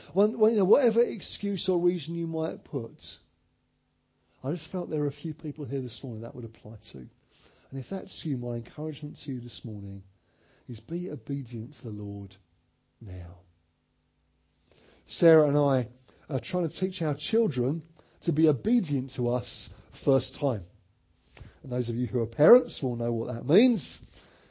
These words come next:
So if I ask our kids to do something, I want them to do it first time, not have to repeat myself several times. Any other parents relate to that one? I'm sure it's not just our kids.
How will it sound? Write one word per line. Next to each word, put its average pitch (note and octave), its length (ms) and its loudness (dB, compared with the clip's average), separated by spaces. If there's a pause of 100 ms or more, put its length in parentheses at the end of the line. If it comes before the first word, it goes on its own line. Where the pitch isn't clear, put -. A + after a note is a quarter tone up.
(100)
So D3 160 4
if C#3 100 2
I F3 120 4
ask E3 260 2
our D3 120 2
kids - 280 -4
to C3+ 80 -6
do A3+ 200 6
something, D#3 540 2 (360)
I E3 100 6
want F3 160 4
them D#3 100 -4
to C#3 80 -6
do D3 160 6
it C3+ 180 6 (160)
first B3+ 320 8
time, D3+ 400 2 (480)
not F3 260 8
have - 200 2
to F3+ 60 -2
repeat A3+ 420 4
myself C#3+ 600 4 (280)
several C3+ 400 6
times. - 560 -8 (400)
Any D3 80 -2
other C#3 120 0
parents E3+ 420 4
relate F3 260 4
to F3 100 0
that G3+ 160 6
one? B3 220 6
I'm - 880 -20
sure A#2+ 160 -2
it's - 100 -8
not B2 140 -2
just B2 180 -6
our D#3+ 160 4
kids. - 520 6